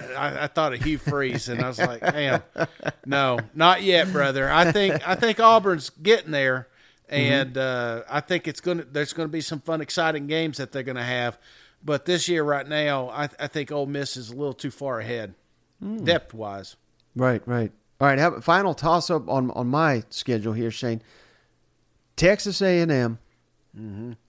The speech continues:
Speaker 2: Kiffin's never lost to A and M. He's kinda owned them.
Speaker 1: Yeah.
Speaker 2: That's another one he's got bad blood with. A and M could be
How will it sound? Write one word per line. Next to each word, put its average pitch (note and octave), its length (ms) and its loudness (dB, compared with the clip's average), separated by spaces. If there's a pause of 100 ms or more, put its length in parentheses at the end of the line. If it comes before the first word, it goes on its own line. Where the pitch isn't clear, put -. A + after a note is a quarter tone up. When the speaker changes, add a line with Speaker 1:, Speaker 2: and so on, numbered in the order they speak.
(160)
Speaker 2:
Kiffin's A3 380 2
never E3 240 2
lost D3 340 2
to A#2+ 60 0
A A#2 140 0
and A2 80 0
M. A2 100 0
He's D3+ 160 -2
kinda F#3 260 0
owned B2+ 320 0
them. G#2 240 -2 (320)
Speaker 1:
Yeah. A2 220 -6
Speaker 2:
That's C#3 140 -2
another E3 300 6
one C#3 160 4
he's C3 160 -2
got B2+ 260 2
bad C3 300 2
blood B2+ 240 2
with. B2 280 0 (540)
A E3+ 180 6
and E3 120 4
M D#3+ 240 2 (220)
could D#3+ 200 2
be D3+ 260 2